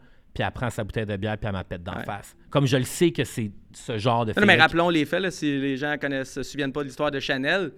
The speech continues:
Speaker 1: Ah, ils le googleront, là, sont capables,
Speaker 2: Ah, non,
Speaker 1: là.
Speaker 2: mais elle a quand même punché Alex Galchenyuk, qui est un
Speaker 1: Ouais.
Speaker 2: joueur de la N H L, là.
Speaker 1: Ouais. Fait que
Speaker 2: Je
Speaker 1: ça,
Speaker 2: veux
Speaker 1: la
Speaker 2: dire
Speaker 1: seule personne que j'ai eu peur, c'était d'elle. Parce que les autres événements que j'allais, qui avaient des joueurs de hockey, j'avais pas peur. Même des fois, il y a du monde qui m'ont dit que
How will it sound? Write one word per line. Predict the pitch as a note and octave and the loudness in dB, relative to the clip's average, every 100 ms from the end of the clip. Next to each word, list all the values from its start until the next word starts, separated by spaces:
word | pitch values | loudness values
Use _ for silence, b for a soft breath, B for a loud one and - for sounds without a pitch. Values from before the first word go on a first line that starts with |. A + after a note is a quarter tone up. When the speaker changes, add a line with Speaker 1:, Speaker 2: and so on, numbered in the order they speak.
| - | -6
Speaker 1:
Ah, | A#2+ | -4
ils | |
le | A2 | 0
googleront, | D#3 D#3 B2 G#2 B2 | 0 2 2 0 -2
là, | B2 | -2
sont | A#2 | -4
capables, | A#2+ E3+ F3+ | -2 4 6
Speaker 2:
Ah, | F3+ | 8
non, | G3+ | 6
Speaker 1:
là. | |
Speaker 2:
mais | F3+ | 6
elle | D#3 | 4
a | |
quand | E3 D#3 | 2 2
même | F3 | 0
punché | D#3 C#3+ C3+ D#3 D#3 C#3+ | 0 -2 -2 -4 -2 -2
Alex | C3 C3 C3 | -2 -4 -6
Galchenyuk, | B2+ B2 D3+ D#3+ | -6 -4 -4 -6
qui | C3 | -4
est | |
un | B2+ | 2
Speaker 1:
Ouais. | |
Speaker 2:
joueur | C#3+ | 4
de | C3+ | 4
la | |
N | B2+ | -2
H | A#2+ E3 | -2 -2
L, | D3+ B2 | -4 -6
là. | - A#2 A#2 | -14 -8 -6
Speaker 1:
Ouais. | - - - | -8 -14 -6
Fait | C3+ | -2
que | |
Speaker 2:
Je | F#3+ | 2
Speaker 1:
ça, | |
Speaker 2:
veux | F#3+ | 2
Speaker 1:
la | |
Speaker 2:
dire | D#3+ | 4
Speaker 1:
seule | A3+ G3+ | 0 0
personne | E3 G#3 | -2 -2
que | F3 | -2
j'ai | C3 C#3 | -2 -2
eu | |
peur, | B2+ C3+ D3+ E3+ | 0 0 0 -2
c'était | - A#2 | -4 -4
d'elle. | C3+ A#2+ | -4 -4
Parce | G2 | -6
que | - | -4
les | C#3 B2+ | -2 0
autres | F#3+ E3 | -2 -2
événements | B2 A#2 D3 | -4 -6 -8
que | C#3 G2+ | -6 -6
j'allais, | G#2 B2+ | -4 -6
qui | - | -6
avaient | G2+ G#2 | -6 -6
des | G2 | -4
joueurs | G#2+ G#2 | -4 -4
de | |
hockey, | F#2+ E3 | -6 -4
j'avais | B2 G2+ | -6 -6
pas | G2 B2 | -6 -4
peur. | - F#3+ | -2 0
Même | G#3 C4 | 0 -2
des | C3+ | -4
fois, | - | -4
il | F#3 | -6
y | |
a | |
du | A2+ | -4
monde | B2 D#3 | -6 -8
qui | - | -8
m'ont | A2 G#2 | -8 -6
dit | A2+ | -6
que | E3+ C#3 | -4 -6